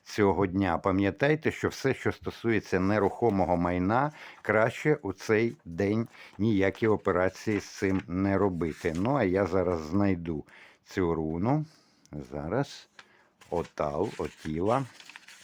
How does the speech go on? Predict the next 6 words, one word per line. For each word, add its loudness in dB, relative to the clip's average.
Деякі 4
рунологи 4
ставлять 0
її 2
в -8
кінці 0